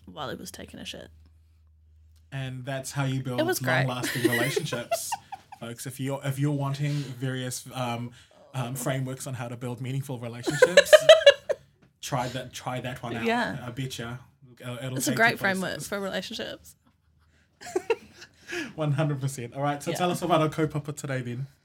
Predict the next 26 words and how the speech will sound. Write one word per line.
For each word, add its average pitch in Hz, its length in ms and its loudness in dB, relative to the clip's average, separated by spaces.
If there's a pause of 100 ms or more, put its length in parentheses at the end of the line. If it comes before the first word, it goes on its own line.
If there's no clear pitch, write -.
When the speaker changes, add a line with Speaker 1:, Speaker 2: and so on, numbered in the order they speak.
(380)
Speaker 1:
Um, 220 220 -2
so 240 360 0
today 240 300 -4
we're 240 120 -4
just 233 160 -6
gonna 220 640 -6 (640)
kind 226 240 -4
of 208 400 -6
give 202 240 -6
you, 196 280 -4
so 220 140 -6
this 233 200 0
is 254 120 2
one 214 160 4
of 202 140 -2
three 190 560 -2 (520)
episodes 185 500 -6
that - 160 -6
we're 185 80 -4
gonna 180 180 -6
put 180 180 -12
out 170 280 -8
before 180 560 -6 (200)
our 175 140 -8
first - 640 -8 (380)
proper 185 440 -10